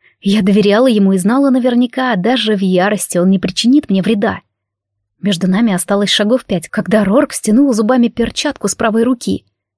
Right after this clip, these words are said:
Меня посетило дежавю. Однажды он уже так делал, в нашу первую встречу. Тогда он протянул ко мне руку и коснулся моей щеки. Вот и сейчас Рорк это повторил.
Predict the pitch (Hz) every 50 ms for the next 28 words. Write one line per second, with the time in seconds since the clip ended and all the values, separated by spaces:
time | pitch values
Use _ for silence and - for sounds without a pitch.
0 | _ _ _ - 190 196 180 190 233 - - 202 - 226 202 - 247 233 233 214
1 | 220 220 214 240 254 240 247 202 170 - - _ _ _ _ _ _ - 196 175
2 | 196 240 277 294 233 196 185 196 202 214 226 220 220 269 262 - 269 233 220 208
3 | 240 320 320 220 175 156 170 160 - _ _ _ _ _ - 202 254 262 - -
4 | 233 - 311 302 214 196 214 226 - - 262 294 214 190 - - - - _ _
5 | _ _ _ _ _ _ _ _ 196 180 175 214 226 240 226 185 196 190 - -
6 | 226 240 226 196 - 196 196 196 190 185 180 240 311 311 - - 202 190 185 208
7 | 208 - - 269 302 311 277 - - 262 262 262 254 269 247 - - 277 254 -
8 | - 185 175 - _ _ _ _ _ _ _ - 175 170 175 196 - 269 - -
9 | 220 226 247 226 - - 190 220 247 240 - - 208 - - - - _ 240 220
10 | - - - 214 214 240 262 262 220 - -